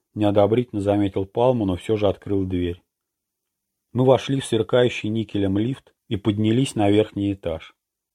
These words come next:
Единственная дверь озадачила табличкой с совершенно не тем именем. Однако Палму, быстро сориентировавшись, начал подъем по лестнице к пентхаусу. Там, на последней ступеньке,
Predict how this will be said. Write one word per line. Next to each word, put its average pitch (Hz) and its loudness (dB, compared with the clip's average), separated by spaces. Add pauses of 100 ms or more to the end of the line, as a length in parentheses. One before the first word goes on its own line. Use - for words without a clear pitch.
(260)
Единственная 131 0
дверь 117 4
озадачила 110 2
табличкой 107 0
с - -10
совершенно 107 -2
не 101 -2
тем 104 -2
именем. 90 -2 (100)
Однако 123 2
Палму, 127 2
быстро 104 -6
сориентировавшись, 107 -4
начал 117 0
подъем 107 2
по 101 0
лестнице 104 -2
к - -20
пентхаусу. 92 -4 (760)
Там, 135 2
на 120 0
последней 110 2
ступеньке, 123 -6